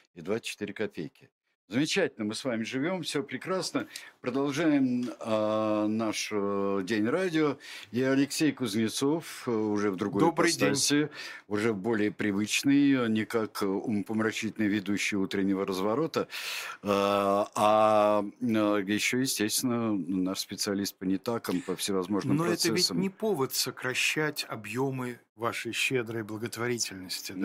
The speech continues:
Speaker 2: да?
Speaker 1: конечно, так вот деликатно сказал, э, э, сказал Алексей Валерьевич, и, естественно, это не повод. Мы продолжаем нашу трансляцию, и, э, вот я пока сделаю какой-то, посмотрю, что здесь.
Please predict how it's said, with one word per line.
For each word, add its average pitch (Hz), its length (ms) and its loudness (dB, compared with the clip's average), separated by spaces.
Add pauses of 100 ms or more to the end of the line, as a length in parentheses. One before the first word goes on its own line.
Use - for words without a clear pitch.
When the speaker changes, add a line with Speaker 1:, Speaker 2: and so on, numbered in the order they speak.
Speaker 2:
да? 147 60 0
Speaker 1:
конечно, 123 480 -2
так - 260 -6
вот - 180 -12 (120)
деликатно 104 580 -6
сказал, 82 1000 -8
э, - 20 -20 (600)
э, 85 420 -6
сказал 92 480 -4
Алексей 87 340 -8
Валерьевич, 135 600 -2
и, 107 40 0
естественно, 98 880 -2
это 107 220 -4
не 101 140 -2
повод. 92 340 -6 (600)
Мы 110 200 0
продолжаем 131 540 -2
нашу 107 280 -4
трансляцию, 113 840 -4 (360)
и, 117 260 -2
э, 117 180 -2
вот 101 840 -4
я 104 180 -4
пока 101 380 -4
сделаю 92 520 -4
какой-то, 135 420 -8
посмотрю, 101 880 -8
что 95 380 -14
здесь. 82 520 -14